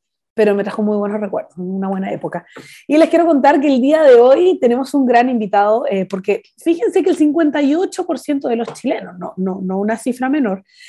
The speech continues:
ha conocido nuevas personas en redes sociales en el país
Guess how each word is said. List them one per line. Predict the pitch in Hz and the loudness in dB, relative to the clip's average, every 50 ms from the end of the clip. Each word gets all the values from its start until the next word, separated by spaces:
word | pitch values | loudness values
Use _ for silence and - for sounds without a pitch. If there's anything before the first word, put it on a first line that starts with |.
| - - _ _ | -20 -20 _ _
ha | - 320 285 | 0 0 2
conocido | 370 339 359 330 349 - 330 349 339 311 | 2 0 0 0 2 2 2 2 4 2
nuevas | 320 311 311 302 | 2 0 0 -2
personas | 311 269 254 - 269 262 269 262 | -2 -6 -4 -4 -2 -2 -2 -2
en | 247 220 | -2 -2
redes | 226 220 220 | -2 -4 -2
sociales | - 208 - - 214 202 208 214 208 226 | -4 -8 -4 -2 0 0 0 -2 -2 -2
en | 226 226 | -2 0
el | 233 240 - | 0 0 0
país | 240 226 233 262 285 277 - - _ | 2 2 4 4 4 0 -2 -8 _